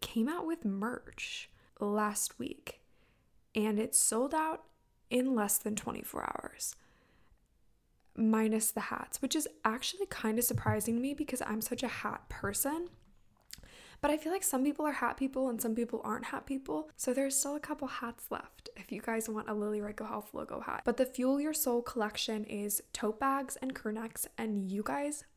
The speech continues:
bought every <laughs> single one of them in less than twenty-four hours. So thank you so much for that. And I ordered more literally that day from my printing company, and it wasn't supposed to be in for, like, another month,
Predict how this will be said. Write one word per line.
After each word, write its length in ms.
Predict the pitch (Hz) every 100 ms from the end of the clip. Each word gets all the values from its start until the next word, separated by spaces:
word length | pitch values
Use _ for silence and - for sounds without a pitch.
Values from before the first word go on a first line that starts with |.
| _ 233 -
bought 340 | 214 233 - - - - _ _
every 240 | 226 208 262
<laughs> 100 | -
single 220 | 277 277
one 260 | 233 214 240
of 120 | 269
them 260 | 330 339 - - - - -
in 140 | 262
less 140 | 277 262
than 160 | 247
twenty-four 440 | 226 220 190 - 180
hours. 360 | - - -
So 220 | - 220
thank 280 | 220 240 262
you 60 | 294
so 180 | - 233
much 240 | 269 -
for 120 | 311
that. 280 | 311 311 -
And 120 | 233 233
I 180 | 226 226 - _ - -
ordered 520 | 214 233 277 285 -
more 460 | 208 208 214 226 277
literally 540 | 220 226 226 269 294 262
that 280 | 220 233
day 380 | 202 196 214 285 -
from 280 | - 214
my 140 | 214 208
printing 420 | - 196 226 226
company, 520 | - 254 294 311 349 - - - - - _ _
and 240 | 226 226 233
it 100 | 220
wasn't 320 | 220 233 240
supposed 380 | 269 262 262 -
to 80 |
be 180 | 247 226
in 140 | 226 254
for, 140 | 269
like, 180 | 226 226
another 300 | 233 220 226
month, 340 | 208 208 208